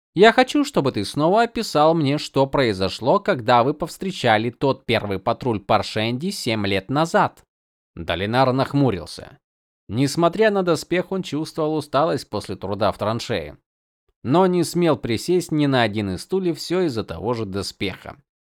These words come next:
Он снял одну из рукавиц и провел рукой по волосам. Тема ему не нравилась.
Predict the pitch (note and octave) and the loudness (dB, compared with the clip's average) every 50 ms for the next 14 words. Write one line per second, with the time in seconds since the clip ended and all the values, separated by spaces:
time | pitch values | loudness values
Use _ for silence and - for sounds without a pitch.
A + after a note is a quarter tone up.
0 | _ _ _ - D3 F#3 G3 F#3+ - A#3+ C4 C4 A3+ D#3 A2 F#2+ G2+ G2+ F#2+ F#2 | _ _ _ 2 4 4 4 2 -2 0 0 2 2 2 2 0 -2 -4 -4 -4
1 | - G2+ G#2 G#2+ - A2+ A#2+ D3+ F#3+ G#3+ G#3+ - A3 G#3 - F#3+ D3+ A2+ A2+ C3+ | -4 -4 -4 -4 -2 -2 -2 -2 -2 -6 -6 -8 -8 -6 -2 0 0 0 0 -2
2 | D#3 D#3 C3+ B2 G#2 - A2+ C3 C3 - B2 A2+ A#2 A#2+ B2+ B2+ A#2+ - A#2 G2 | -2 -2 -2 -4 -4 -4 -4 -4 -2 0 0 2 2 2 0 -2 -2 -2 -4 -4
3 | E2+ - - - _ _ _ _ _ _ _ _ _ - A#2+ C#3 E3+ F3 E3+ E3 | -4 -6 -14 -20 _ _ _ _ _ _ _ _ _ -2 2 2 4 4 4 4
4 | D3+ D3 C#3 B2 C3 D3 C#3+ C#3+ C3 A2 G2+ A2+ B2 A#2+ G2+ E2 C2+ - - - | 4 4 2 2 2 2 2 2 2 2 4 6 6 6 4 2 -4 -16 -16 -18
5 | - - | -20 -20